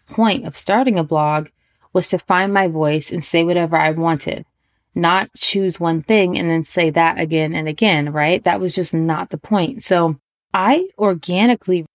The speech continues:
arrived at my niche. So there's a difference there. We can talk about choosing a niche as if it's just simply a choice that you make, or we can reframe this into the niche being a space of an arrival.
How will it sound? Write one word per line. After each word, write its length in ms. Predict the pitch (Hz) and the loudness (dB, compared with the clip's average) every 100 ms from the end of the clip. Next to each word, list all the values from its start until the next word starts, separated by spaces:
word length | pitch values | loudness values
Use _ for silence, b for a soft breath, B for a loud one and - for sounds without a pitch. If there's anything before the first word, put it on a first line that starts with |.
| _ | _
arrived 540 | 170 156 175 196 196 | -2 2 4 4 0
at 160 | - 180 | -4 -4
my 160 | 147 156 | -4 -8
niche. 480 | 170 165 - - _ | -10 -12 -10 -12 _
So 240 | - 208 196 | -4 0 -2
there's 300 | 185 220 262 | 0 2 4
a 80 | 226 | 2
difference 580 | 165 226 - 208 - | 0 -2 0 -6 -6
there. 400 | - 160 147 156 _ _ _ _ _ _ _ | -6 -4 -4 -8 _ _ _ _ _ _ _
We 80 | 220 | -2
can 100 | 226 | -2
talk 240 | 220 262 262 | 0 0 4
about 280 | 294 220 | 2 2
choosing 580 | - - 214 202 220 240 | -2 0 0 2 2 2
a 60 | 247 | 2
niche 420 | 240 247 262 - | 2 2 2 -2
as 180 | - 175 | -2 -2
if 140 | 185 - | -2 -4
it's 220 | 180 - | -4 -6
just 220 | 185 - | -4 -2
simply 400 | 190 180 - 190 | -2 -4 -4 -4
a 40 | |
choice 380 | - - 175 208 | -6 -2 0 0
that 160 | - 196 | -2 -4
you 380 | 170 165 160 - _ _ _ | 0 0 -2 -6 _ _ _
make, 640 | 170 160 151 208 - - - _ _ _ | 0 2 2 0 -2 -20 -20 _ _ _
or 220 | 220 247 277 | 2 4 4
we 140 | 277 | 2
can 260 | - 269 233 | 4 2 4
reframe 680 | 202 202 - 202 196 214 | 0 -2 -2 0 2 4
this 220 | 185 175 | 2 0
into 520 | - 165 151 175 160 156 _ _ _ _ | -2 -2 0 2 2 -2 _ _ _ _
the 80 | 185 | 0
niche 500 | 185 175 196 196 - | 2 2 0 0 -2
being 300 | 180 180 170 | 2 2 2
a 60 | 160 | -2
space 440 | - 170 165 160 | -4 -2 -2 -2
of 180 | - 160 | -4 -2
an 120 | 160 | 0
arrival. 840 | 156 151 151 143 156 147 156 - | -2 0 2 2 2 0 -8 -10